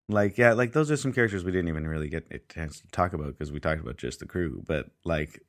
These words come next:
the, the, and it is strange that they brought back so many characters in one season of television. Badger came back, Niska came back, Yosaf Bridge came back. Like, three villains returned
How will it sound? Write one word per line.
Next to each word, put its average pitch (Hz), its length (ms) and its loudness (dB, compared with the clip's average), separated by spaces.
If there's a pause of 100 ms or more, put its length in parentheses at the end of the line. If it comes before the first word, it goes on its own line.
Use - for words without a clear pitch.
the, 90 320 0
the, 95 220 0 (120)
and 110 140 4
it 143 60 4
is 170 120 2
strange 120 380 2
that 80 100 0
they 85 80 2
brought 82 440 2
back 80 540 0
so - 440 0
many 92 200 2
characters 80 560 -4
in 78 240 -4
one 78 200 -2
season 71 420 -10
of - 80 -12
television. - 500 -12 (340)
Badger 87 340 4
came 92 240 0
back, 92 360 4 (340)
Niska 85 340 0
came 85 220 0
back, 80 420 4 (120)
Yosaf 80 480 2
Bridge - 220 -14
came - 200 -12
back. - 360 -12 (160)
Like, - 320 -12 (500)
three 98 360 4
villains 98 640 2
returned 92 640 -2